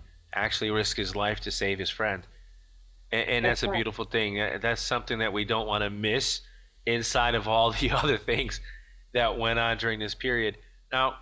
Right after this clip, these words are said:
Speaker 1: you have some other characters that are interesting, Maggie, May, and Kate. Just tell us a little
Speaker 2: Yes.
Speaker 1: bit about them.
Speaker 2: Oh, I love Maggie. She is someone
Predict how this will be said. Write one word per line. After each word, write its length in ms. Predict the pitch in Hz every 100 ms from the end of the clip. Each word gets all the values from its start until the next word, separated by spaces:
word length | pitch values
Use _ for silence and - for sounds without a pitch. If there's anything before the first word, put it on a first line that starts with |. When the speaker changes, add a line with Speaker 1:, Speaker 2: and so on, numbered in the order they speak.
| - -
Speaker 1:
you 140 | 135 143
have 200 | 180 180
some 180 | 190 156
other 200 | 147 160
characters 540 | - 120 110 113 104
that 120 | 107
are 160 | 98 98
interesting, 580 | 101 - - 120 120 101
Maggie, 640 | 101 104 117 127 139 139 107
May, 240 | 110 110
and 80 | 98
Kate. 300 | - 104 90 - - - -
Just 160 | - -
tell 140 | 208
us 140 | 175 151
a 40 |
little 280 | 127 135 156
Speaker 2:
Yes. 100 | 180
Speaker 1:
bit 100 | 117
about 400 | 104 107 98 -
them. 300 | 98 113 143 - - - - - - - - - - - - - -
Speaker 2:
Oh, 440 | 202 196 180 170 170 -
I 440 | 185 190 196 202 -
love 680 | - 170 170 196 190 190 175 - - -
Maggie. 580 | 175 165 165 160 - 165 - - - - - -
She 600 | - 214 214 214 208 170 185
is 440 | 185 180 175 165 - - -
someone 560 | 170 175 170 170 180